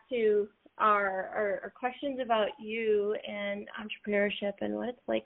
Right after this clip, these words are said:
running your own business. Can you share some insight to the realities of that, of running your own business? Are you now full-time? I know you mentioned you're working a full-time job on top of,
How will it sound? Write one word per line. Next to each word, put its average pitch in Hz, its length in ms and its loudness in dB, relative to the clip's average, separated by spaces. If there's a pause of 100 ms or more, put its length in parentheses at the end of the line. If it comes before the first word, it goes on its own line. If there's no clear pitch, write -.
running 196 480 -2 (500)
your 220 80 0
own 214 160 0
business. 196 440 -2 (1000)
Can 254 100 4
you 277 160 8
share 277 220 10
some 302 100 6
insight 247 540 2
to 254 80 -14
the 247 100 4
realities 214 560 4 (140)
of 254 220 -2
that, 269 260 2
of 202 160 0
running 226 220 0
your 233 120 -2
own 233 80 -4
business? 220 360 -4
Are 220 60 2
you 214 200 2
now 185 340 6
full-time? 202 560 2
I 202 40 2
know 196 120 2
you 196 140 0
mentioned 190 360 -2
you're 180 220 0
working 190 400 -4
a 180 240 -4
full-time 180 360 -4
job 190 340 4
on 180 120 -2
top 190 240 -2
of, 180 100 -8